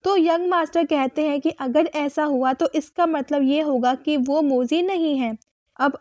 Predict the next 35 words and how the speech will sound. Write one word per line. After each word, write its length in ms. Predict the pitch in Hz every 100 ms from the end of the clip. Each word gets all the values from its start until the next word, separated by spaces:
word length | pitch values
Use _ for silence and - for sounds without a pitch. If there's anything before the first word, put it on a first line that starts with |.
| -
अगले 340 | 262 269 359
सीन 300 | 392 381 370
में 200 | 330 294
हमें 380 | 311 285 269 285
मोजी 400 | 302 269 254 262 320
को 100 | 349
दिखाया 380 | 320 294 294
जाता 420 | 285 277 233 226 233
है, 200 | 240 247
जो 160 | 254
अपनी 280 | 320 302 320
फाइटिंग 480 | 320 311 277 285 311
मूव्स 240 | 302 277 -
की 100 | 294
प्रैक्टिस 420 | 269 247 - 302
कर 220 | - 311
रहा 320 | 262 262 269
था 180 | 349 339 339 - _
और 200 | 294 330 339 -
आईएसआई 600 | 302 311 311 330 330 339
प्रैक्टिस 460 | 339 285 - 302
के 140 | - 320
दौरान 580 | 269 269 247 240 269 320 -
वीपैड 540 | 254 311 339 370 370 349
पर 200 | - 320
एक 260 | - 294
मुक्का 380 | 285 262 - 330
मारता 460 | 330 302 254 240 277
है, 320 | 277 254 247
जिसे 320 | 277 302 - 339
उससे 340 | 302 - 370
बहुत 300 | 311 302 320
दर्द 320 | 277 277 320 339
होता 320 | 320 269 277
है 180 | 285